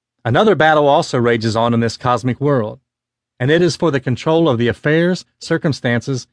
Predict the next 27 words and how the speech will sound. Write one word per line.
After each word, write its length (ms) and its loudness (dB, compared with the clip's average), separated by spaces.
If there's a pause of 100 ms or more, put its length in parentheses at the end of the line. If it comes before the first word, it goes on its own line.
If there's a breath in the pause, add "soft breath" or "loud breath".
events, 540 -2 (140)
and 140 -4
happenings 520 0
of 80 -4
the 60 -2
human 300 -2
terrain. 560 -4 (760)
It 120 -4
is 140 -2
also 300 0
between 360 -2
the 80 0
forces 440 -4
of 100 -4
darkness 500 -2 (140)
and 180 0
the 60 -4
power 360 0
of 120 -6
God. 400 -4 (840)
In 100 -2
the 80 0
context 480 -2
of 80 0
this 160 -2
book's 300 -4
message, 520 -4